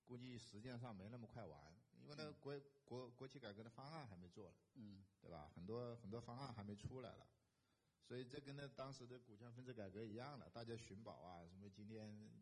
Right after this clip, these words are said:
Speaker 1: 这个是什么方案呢？是送几啊？是送五还是送六啊？
Speaker 2: 嗯。
Speaker 1: 啊，这是也可能是一样的。
Speaker 2: 您刚才讲的跟零五年、零七年的其他的条件指的是什么？不匹配的。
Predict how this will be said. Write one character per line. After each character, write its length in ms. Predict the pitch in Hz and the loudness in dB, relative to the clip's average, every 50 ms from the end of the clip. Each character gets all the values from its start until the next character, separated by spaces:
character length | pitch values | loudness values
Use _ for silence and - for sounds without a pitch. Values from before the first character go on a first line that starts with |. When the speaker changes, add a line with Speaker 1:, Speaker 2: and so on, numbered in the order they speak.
| - - | -10 -4
Speaker 1:
这 140 | - 120 113 | -2 -2 2
个 160 | 110 110 104 | 2 2 2
是 160 | - - 107 | 2 0 -2
什 140 | - - 92 | -2 -2 0
么 120 | 87 98 | 0 0
方 240 | 95 - 101 101 107 | 0 0 0 0 0
案 140 | 110 110 104 | 2 2 2
呢？ 400 | 104 98 98 95 98 98 98 98 | 2 0 0 0 0 0 -2 -2
是 160 | 95 - - 98 | -4 -2 -2 -2
送 260 | - - 120 110 104 | 0 2 2 2 2
几 200 | - 92 85 85 | 2 0 -2 0
啊？ 100 | 87 92 | 0 -2
是 80 | 98 | -2
送 180 | - - 117 113 | -2 -2 0 0
五 140 | 101 82 80 | 0 0 0
还 100 | 82 92 98 | 0 0 0
是 80 | 101 | -2
送 240 | 101 - 113 107 110 | -2 -2 -2 -2 0
六 200 | 113 123 123 110 | 2 2 2 2
啊？ 140 | 92 87 - - | 0 -4 -6 -4
Speaker 2:
嗯。 240 | 120 104 92 92 90 - - - - | -2 -2 -2 -2 -4 -8 -12 -16 -16
Speaker 1:
啊， 120 | - - - - | -14 -12 -8 -2
这 160 | - 131 123 | 0 0 0
是 120 | 117 120 - 110 | 0 -2 -2 0
也 160 | 95 92 101 | 0 0 0
可 100 | - 104 | 0 0
能 140 | 92 95 92 | 0 0 0
是 100 | 104 98 | -2 -2
一 120 | 82 82 | -2 -2
样 180 | 98 113 120 117 | -2 -2 -2 -4
的。 80 | - - - - - - - - - | -6 -8 -12 -18 -20 -20 -20 -6 0
Speaker 2:
您 120 | - - | 2 4
刚 160 | - - 277 | 4 6 6
才 120 | 254 240 226 | 4 4 4
讲 220 | - 262 - 127 131 | 2 2 2 2 2
的 160 | 139 143 139 | 2 0 0
跟 320 | 143 - 196 208 208 190 | 2 2 4 4 4 4
零 200 | 151 156 196 208 | 4 4 4 4
五 60 | 170 | 4
年、 340 | 127 117 113 120 131 151 156 127 | 4 4 4 4 4 4 4 4
零 160 | 131 143 151 | 2 2 0
七 180 | - - 185 170 | 0 2 4 4
年 260 | 160 131 117 120 123 | 6 6 6 6 4
的 160 | 120 120 113 113 - - - - - - _ - | 4 4 2 -2 -6 -12 -16 -20 -20 -20 _ -8
其 140 | - - 151 | 0 6 8
他 160 | 156 190 208 | 8 8 8
的 100 | 196 180 | 6 4
条 320 | - - - 104 82 107 117 | 4 2 0 0 2 2 4
件 240 | 123 135 113 92 - - - - | 4 4 2 0 -2 -8 -8 0
指 160 | - 123 113 | 4 4 6
的 100 | 117 127 | 6 6
是 160 | - - 131 | 4 4 2
什 160 | 113 - 101 | 2 2 0
么？ 140 | 92 92 92 - - - _ - | -2 -4 -4 -6 -12 -20 _ 4
不 80 | 170 | 4
匹 180 | - - 175 123 | 4 4 4 2
配 240 | 127 143 156 143 120 | 4 4 4 4 2
的。 100 | 107 | 0